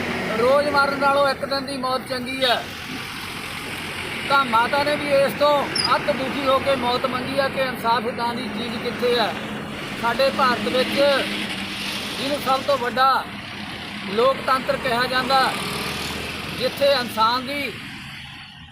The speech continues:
ਇਹ ਸਮਝਿਆ ਜਾਂਦਾ ਕਿ ਬਰਾਬਰ ਦੇ ਹੱਕ ਆ, ਹਰ ਇੱਕ ਨੂੰ ਬਰਾਬਰ ਦੇ ਹੱਕ ਆ, ਹਰ, ਹਰ ਇੱਕ ਨੂੰ ਵੋਟ ਪਾਉਣ ਦਾ ਹੱਕ ਆ, ਪਰ ਉੱਥੇ ਸੁਣਵਾਈ ਛੋਟੇ ਲੈਵਲ 'ਤੇ ਗਰੀਬ ਲੋਕਾਂ ਦੀ, ਮਜ਼ਦੂਰ ਲੋਕਾਂ ਦੀ ਨਹੀਂ ਹੈ,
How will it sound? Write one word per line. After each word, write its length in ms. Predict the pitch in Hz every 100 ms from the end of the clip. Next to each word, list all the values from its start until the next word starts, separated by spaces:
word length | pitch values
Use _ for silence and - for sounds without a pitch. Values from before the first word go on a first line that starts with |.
| - - - 254
ਇਹ 140 | 285
ਸਮਝਿਆ 380 | 302 277 277 277
ਜਾਂਦਾ 320 | 254 247 269
ਕਿ 140 | 262
ਬਰਾਬਰ 400 | 247 226 226 220
ਦੇ 200 | 247 269
ਹੱਕ 280 | 226 240 -
ਆ, 240 | 262 226 156 - - - - _ - 240
ਹਰ 60 |
ਇੱਕ 180 | 294 285
ਨੂੰ 180 | 269 233
ਬਰਾਬਰ 320 | 233 220 254
ਦੇ 140 | 254
ਹੱਕ 280 | 214 226 -
ਆ, 160 | 262 220
ਹਰ, 180 | 254 226
ਹਰ 180 | 196
ਇੱਕ 140 | 262 254
ਨੂੰ 100 | 254
ਵੋਟ 240 | 214 233
ਪਾਉਣ 240 | 214 240 233
ਦਾ 220 | 226 214
ਹੱਕ 160 | 208
ਆ, 140 | 208 165 - - - - - -
ਪਰ 160 | 233 254
ਉੱਥੇ 520 | 269 262 285 294 220 214 - - - - - -
ਸੁਣਵਾਈ 640 | 226 233 240 269 294 285 - - - - - - - - - - - - - -
ਛੋਟੇ 260 | 240 269
ਲੈਵਲ 320 | 277 262 262 262
'ਤੇ 160 | 277
ਗਰੀਬ 320 | 254 240 262
ਲੋਕਾਂ 360 | 262 262 262 262
ਦੀ, 180 | 254 -
ਮਜ਼ਦੂਰ 380 | 240 - 523 254
ਲੋਕਾਂ 280 | - 262
ਦੀ 120 | 247 247
ਨਹੀਂ 240 | 269 269
ਹੈ, 200 | 247 226